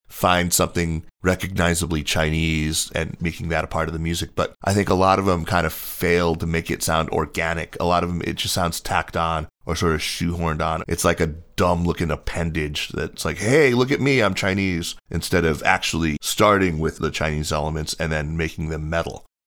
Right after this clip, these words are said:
I think one of the cool things about the metal scene, though, in China was how they didn't really understand the metal subculture in other parts of the world necessarily in the early days.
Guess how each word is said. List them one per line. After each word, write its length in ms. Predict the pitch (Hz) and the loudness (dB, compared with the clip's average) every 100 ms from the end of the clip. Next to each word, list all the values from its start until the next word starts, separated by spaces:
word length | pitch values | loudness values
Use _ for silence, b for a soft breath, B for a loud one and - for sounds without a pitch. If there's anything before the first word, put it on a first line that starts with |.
| _ _ _ - | _ _ _ 2
I 60 | |
think 180 | 208 247 | 4 4
one 120 | 240 | 4
of 60 | 208 | 4
the 80 | 165 | 2
cool 260 | - 170 | 4 4
things 280 | 170 170 147 | 4 2 2
about 280 | 120 120 110 | 4 4 4
the 80 | 95 | 2
metal 320 | 95 117 110 | 4 2 2
scene, 260 | - 107 98 | 0 2 4
though, 140 | 92 | 2
in 100 | 87 | 2
China 640 | - 110 110 92 82 82 82 _ | 0 0 2 2 0 -2 -8 _
was 300 | - 98 98 | 0 2 2
how 300 | 117 107 101 - | 2 2 2 0
they 80 | 123 | 0
didn't 460 | 117 143 151 139 123 | 2 2 2 0 2
really 320 | 120 135 117 | 4 6 4
understand 840 | 113 110 - - 107 107 104 98 | 4 2 2 2 2 2 0 -2
the 80 | 98 | 0
metal 260 | 95 98 | 0 2
subculture 760 | 98 - 101 - 95 - 98 - - | 0 0 0 0 -2 0 0 -2 -4
in 160 | 101 | -2
other 200 | - 98 | 0 0
parts 260 | 95 101 - | 2 0 0
of 40 | |
the 80 | 95 | 0
world 240 | 90 104 107 | 4 4 2
necessarily 640 | 117 147 - 143 151 156 - | -2 -2 0 2 2 -2 -4
in 120 | - 107 | 0 4
the 120 | 98 | 6
early 200 | 104 101 | 6 4
days. 380 | 82 73 - | 2 0 -4